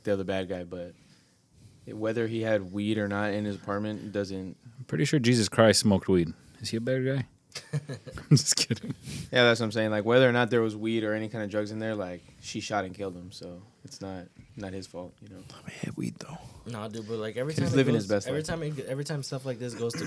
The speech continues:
Speaker 3: court, it's always, um, there, there's so many times where, like, the lawyers go beside what actually fucking happened, and it goes into little stuff like this. Like,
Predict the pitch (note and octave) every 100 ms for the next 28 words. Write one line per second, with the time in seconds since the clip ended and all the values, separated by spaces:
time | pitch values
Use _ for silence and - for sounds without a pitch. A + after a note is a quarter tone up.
0 | D2+ A2 A2+ D#2 G2+ A2 G#2+ A2+ A2 G2+
1 | G2+ G2 F2+ F2+ F2 F2 F2+ _ _ _
2 | - _ _ _ - G#2+ G#2 G2 G#2 A2+
3 | G#2+ G2+ G#2 G2 G2 G2 F#2+ F#2 F2+ F2+
4 | F2 F2 F2+ F#2 F2+ F2 F#2 F#2 F2 E2+
5 | F2+ F2+ F#2 F2 E2+ E2 _ - E2+ F2
6 | - F#2 F2+ - E2+ D#2+ F2+ - E2+ E2+
7 | E2 F2+ F#2 - F2+ F2 F2+ F2 F2+ E2+
8 | F2 E2+ D#2+ D#2+ E2 F2+ F2+ F2 F2 E2+
9 | E2 E2+ E2+ - F2 E2